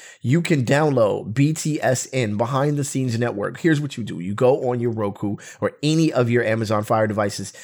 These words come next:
You download the app or channel and click on it,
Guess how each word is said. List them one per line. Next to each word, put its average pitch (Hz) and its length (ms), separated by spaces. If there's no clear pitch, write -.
You 107 80
download 123 460
the 117 160
app 107 320
or 107 180
channel 135 480
and 104 400
click 170 220
on 180 140
it, 160 140